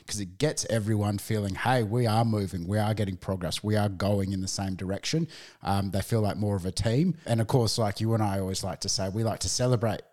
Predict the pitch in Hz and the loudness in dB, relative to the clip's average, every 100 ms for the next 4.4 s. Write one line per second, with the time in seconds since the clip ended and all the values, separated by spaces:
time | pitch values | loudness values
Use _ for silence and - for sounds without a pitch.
0 | _ _ _ _ _ - 90 87 92 151 | _ _ _ _ _ -10 -8 -6 -4 -2
1 | - - - _ - 113 101 101 120 110 | -4 -8 -20 _ 0 0 0 -2 -2 0
2 | 117 107 - 104 87 - 98 92 - 107 | 0 0 0 -2 -6 -8 -8 -8 -4 -4
3 | 101 98 92 95 92 87 87 87 - 82 | -2 -4 -4 -4 -4 -4 -6 -4 -6 -8
4 | 82 82 80 | -8 -8 -10